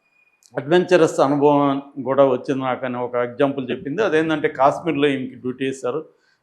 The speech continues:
అక్కడ ఎల్ఎన్, ఆ, అంటే దాన్నేమంటారు, ఆ, ఎల్ఓసి అంటారు, లైన్ ఆఫ్ కంట్రోల్ అంటారు.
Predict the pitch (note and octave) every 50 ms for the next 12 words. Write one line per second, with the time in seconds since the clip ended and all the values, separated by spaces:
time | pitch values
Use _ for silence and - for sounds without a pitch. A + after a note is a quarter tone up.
0 | _ - C3 - D3 C#3 C#3 C3+ C3 B2 C3 D3 D#3 D#3 D3 D3 - - - -
1 | - C3+ B2+ B2 B2 B2 A#2+ A#2+ B2 B2 A#2 A#2+ B2 B2 A#2+ C3+ B2+ B2+ A#2+ A2+
2 | B2+ C3 B2 B2 B2+ C3 C3 B2+ B2+ A#2+ - B2 A2+ - - _ _ _ _ _
3 | _ _ - - C3 B2+ B2 A#2+ A#2+ A#2+ A#2+ A#2 A#2+ A#2+ B2 - - - C#3 D3
4 | D#3 E3+ E3+ D3+ - - C3 A#2 G#2 - G#2 - - _ _ D3 B2+ C3 C#3+ D#3
5 | D#3 D#3 C#3+ - - C3 B2+ - A#2+ A#2 A2+ A2 G#2+ G#2 G2+ G#2+ G2+ G2+